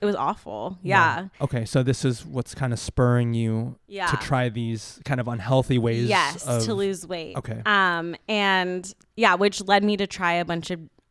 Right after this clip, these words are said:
Speaker 1: diets that I
Speaker 2: Mm-hmm.
Speaker 1: thought were gonna be, like, things that I could build a lifestyle on. And
Speaker 2: Sustainable, but, but they
Speaker 1: sustainable.
Speaker 2: weren't.
Speaker 1: Yes, no, they weren't.
Speaker 2: Yeah.
Speaker 1: And you,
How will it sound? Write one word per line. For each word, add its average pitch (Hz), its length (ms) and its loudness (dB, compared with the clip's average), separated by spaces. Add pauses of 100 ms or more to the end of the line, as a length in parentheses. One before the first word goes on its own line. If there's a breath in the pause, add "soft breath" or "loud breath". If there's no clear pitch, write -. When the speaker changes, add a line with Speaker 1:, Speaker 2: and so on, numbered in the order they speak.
(220)
Speaker 1:
diets 156 600 0
that 160 200 2
I 156 120 0
Speaker 2:
Mm-hmm. 117 80 -10
Speaker 1:
thought 151 260 0
were 170 120 -4
gonna 165 260 -8
be, 151 320 -16
like, 151 340 -14 (840)
things 180 220 -2
that 185 80 0
I 170 80 0
could 165 180 -8
build 165 180 -4
a 160 40 -6
lifestyle 202 680 -4
on. 240 320 -2
And 240 60 -10 (200 loud breath)
Speaker 2:
Sustainable, 151 640 6
but, 135 80 0
but - 80 -10
they 262 60 2
Speaker 1:
sustainable. 160 540 4
Speaker 2:
weren't. 127 120 4
Speaker 1:
Yes, - 280 2
no, 202 140 0
they 175 140 -2
weren't. 165 280 -4
Speaker 2:
Yeah. 226 80 4
Speaker 1:
And 233 240 2
you, 302 560 4